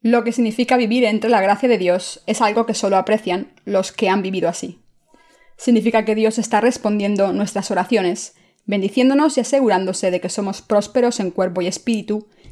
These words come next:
y dejándonos llevar a cabo obras valiosas. Esto es lo que significa vivir la vida de fe espiritual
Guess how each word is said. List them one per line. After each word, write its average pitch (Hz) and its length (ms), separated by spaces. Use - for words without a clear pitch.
y 269 120
dejándonos 208 580
llevar 185 300
a 185 80
cabo 180 420
obras 196 340
valiosas. - 720
Esto 214 340
es 220 160
lo 208 100
que 214 100
significa 220 480
vivir 214 260
la 185 140
vida 196 200
de 190 100
fe 190 200
espiritual 214 720